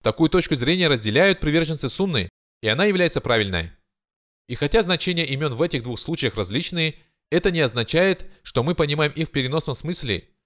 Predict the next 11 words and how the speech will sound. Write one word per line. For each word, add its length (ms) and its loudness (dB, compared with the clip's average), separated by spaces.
Дело 260 4
лишь 160 0
в 60 -12
том, 340 0
что 180 0
если 280 2
эти 240 -2
имена 180 0
относятся 360 -2
к 80 -4
Аллаху, 440 2